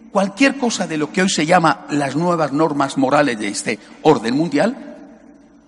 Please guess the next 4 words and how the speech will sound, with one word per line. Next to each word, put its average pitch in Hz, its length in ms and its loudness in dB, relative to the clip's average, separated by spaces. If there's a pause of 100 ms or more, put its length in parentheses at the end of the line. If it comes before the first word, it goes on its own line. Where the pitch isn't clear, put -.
(120)
perfecto, - 560 -12 (320)
pero - 180 -10
eso 196 260 -6
choca, - 720 -4